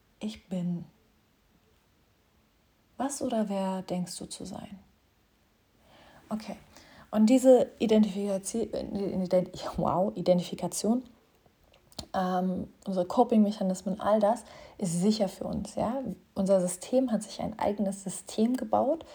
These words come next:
welches uns am Überleben hält und welches es richtig ernst meint,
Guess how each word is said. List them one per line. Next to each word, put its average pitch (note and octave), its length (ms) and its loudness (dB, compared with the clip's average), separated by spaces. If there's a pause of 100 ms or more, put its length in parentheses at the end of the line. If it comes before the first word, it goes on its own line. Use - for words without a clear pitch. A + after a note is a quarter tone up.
(260)
welches G3 440 6
uns G#3+ 340 0
am G3 160 -2
Überleben F#3+ 580 -2
hält - 420 -8 (400)
und F3+ 160 0
welches A#3 320 4
es G3+ 220 -6
richtig A3 460 -2
ernst G#3 380 -2
meint, E3 260 -6